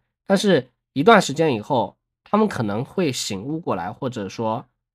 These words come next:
由于其他的原因，可能会脱离这个组织，因为你没有暴力胁迫他们，没有武力去控制他们，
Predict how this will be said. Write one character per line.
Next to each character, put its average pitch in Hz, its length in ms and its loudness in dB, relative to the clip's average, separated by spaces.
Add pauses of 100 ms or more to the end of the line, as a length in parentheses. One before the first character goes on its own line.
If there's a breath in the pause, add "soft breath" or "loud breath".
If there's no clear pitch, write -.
(160)
由 120 180 -2
于 127 140 0
其 123 180 -6
他 151 140 0
的 165 80 0
原 110 240 -2
因， 127 140 -4
可 - 160 -8
能 104 120 -4
会 135 120 -4
脱 208 240 2
离 143 120 2
这 110 120 -6
个 110 80 -4
组 80 180 -12
织， - 200 -12
因 170 140 2
为 208 120 6
你 131 120 4
没 107 140 0
有 151 260 2 (680)
暴 156 160 6
力 127 100 2
胁 110 180 -4
迫 123 160 -2
他 120 140 -4
们， 98 180 -8 (140)
没 123 120 0
有 170 80 6
武 117 180 -2
力 120 160 0
去 113 320 -6
控 170 180 -2
制 120 80 -6
他 101 160 -10
们， 90 160 -12